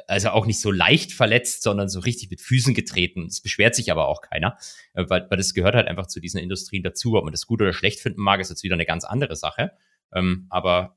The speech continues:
ich glaub, es hält sich halt auch keiner dran, weil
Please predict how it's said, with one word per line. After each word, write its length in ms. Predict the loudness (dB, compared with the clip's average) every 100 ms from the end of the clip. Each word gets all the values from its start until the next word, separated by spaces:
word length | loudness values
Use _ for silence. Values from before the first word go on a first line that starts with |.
| _
ich 280 | -20 -20 -4
glaub, 220 | 0 0
es 140 | 0 0
hält 120 | 0
sich 120 | 2
halt 140 | 0 0
auch 180 | -6
keiner 240 | -2 2 2
dran, 240 | 2 2
weil 320 | 4 4 2